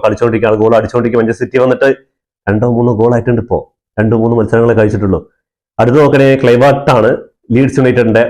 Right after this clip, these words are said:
ഒൻപത് ഗോൾ രണ്ട് പെനാൽറ്റിയിൽ നിന്ന് അടിച്ചിട്ടുണ്ട്. ആറാം സ്ഥാനത്തുള്ള ഹാരി വിൽസൺ ആണ്, ഫുൾഹാമിന്റെ എട്ട് ഗോളുകൾ അടിച്ചിട്ടുണ്ട്. അസിസ്റ്റുകൾ നോക്കി കഴിഞ്ഞാൽ വേറെ ആരുമല്ല, നമ്മുടെ ബ്രൂണോ ഫെർണാണ്ടസ് തന്നെയാണ് ടോപ്പിൽ നിൽക്കുന്നത്.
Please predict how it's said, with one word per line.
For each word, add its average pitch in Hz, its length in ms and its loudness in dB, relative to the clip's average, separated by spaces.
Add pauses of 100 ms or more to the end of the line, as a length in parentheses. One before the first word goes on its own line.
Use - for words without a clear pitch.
(120)
ഒൻപത് 123 460 0
ഗോൾ 113 240 0
രണ്ട് 104 180 0
പെനാൽറ്റിയിൽ 101 320 0
നിന്ന് 101 100 0
അടിച്ചിട്ടുണ്ട്. 92 300 -8 (680)
ആറാം 123 180 4
സ്ഥാനത്തുള്ള 131 500 2
ഹാരി 123 320 2
വിൽസൺ 117 300 0
ആണ്, 107 120 2 (160)
ഫുൾഹാമിന്റെ 107 480 0 (120)
എട്ട് - 200 -8
ഗോളുകൾ 101 280 0
അടിച്ചിട്ടുണ്ട്. 90 300 -10 (540)
അസിസ്റ്റുകൾ 113 460 0
നോക്കി 123 180 0
കഴിഞ്ഞാൽ 123 300 2
വേറെ 117 220 2
ആരുമല്ല, 117 300 2 (440)
നമ്മുടെ 104 260 2 (360)
ബ്രൂണോ 110 340 0
ഫെർണാണ്ടസ് 113 380 -2
തന്നെയാണ് 113 220 2 (100)
ടോപ്പിൽ 110 280 0
നിൽക്കുന്നത്. 113 300 -2